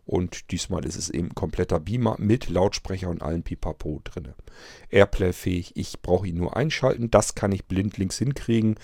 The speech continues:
indem ich hinten die Taste gedrückt halte.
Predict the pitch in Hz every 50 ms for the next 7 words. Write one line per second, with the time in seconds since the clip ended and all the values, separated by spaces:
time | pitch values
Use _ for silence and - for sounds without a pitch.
0 | - - - - - - - 90 87 87 87 87 87 - 95 95 - - 80 82
1 | - - 85 - - - 82 76 - - - 127 143 - - - 117 110 110 107
2 | - 107 104